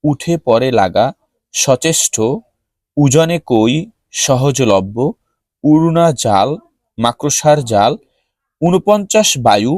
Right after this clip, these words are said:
পাগলামি, উদর পিণ্ডি বুদর ঘাড়ে, একের দোষ অন্যকে চাপানো, উলবনে মুক্ত ছড়ানো, অপাত্রে দান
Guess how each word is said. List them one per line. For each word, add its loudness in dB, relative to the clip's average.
পাগলামি, -2
উদর 6
পিণ্ডি -2
বুদর 0
ঘাড়ে, -2
একের 0
দোষ 0
অন্যকে 0
চাপানো, -2
উলবনে 2
মুক্ত -6
ছড়ানো, -2
অপাত্রে -2
দান -2